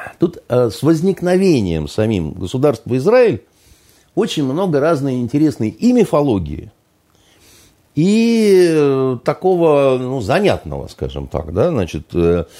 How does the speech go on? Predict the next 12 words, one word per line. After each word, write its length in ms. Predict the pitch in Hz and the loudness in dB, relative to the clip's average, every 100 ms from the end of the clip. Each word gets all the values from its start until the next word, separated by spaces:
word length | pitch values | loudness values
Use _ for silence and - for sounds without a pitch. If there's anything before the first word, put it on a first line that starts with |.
| - - - - | -20 -20 -20 -20
говоря 720 | 104 - 98 95 110 135 156 | -18 -12 -6 0 2 2 2
не 140 | 151 | 0
политкорректно, 1080 | 143 151 151 131 196 254 - 156 135 123 123 104 | 0 0 0 0 0 0 -4 -2 0 -2 -4 -6
значит, 580 | 120 123 117 123 107 | -2 -2 -2 -4 -2
э, 280 | 117 117 117 | 2 2 2
Израиль 360 | 123 180 226 180 | 0 0 2 2
возник 500 | 131 135 139 220 - | 2 0 -2 -6 -4
на 440 | 131 151 185 175 _ _ _ _ _ _ _ _ | -2 0 0 -2 _ _ _ _ _ _ _ _
фундаменте 1200 | - 123 123 175 165 139 127 139 135 131 123 113 107 _ _ _ _ _ _ _ _ _ _ _ _ _ _ _ | -4 -2 0 0 0 0 -2 0 2 2 0 -2 -8 _ _ _ _ _ _ _ _ _ _ _ _ _ _ _
нескольких 680 | 110 131 196 - 147 123 104 | 0 2 2 2 -2 -2 -6
китков 460 | - 120 - 156 - | -4 -4 0 0 0
сразу. 440 | - 117 78 65 | -2 0 0 -4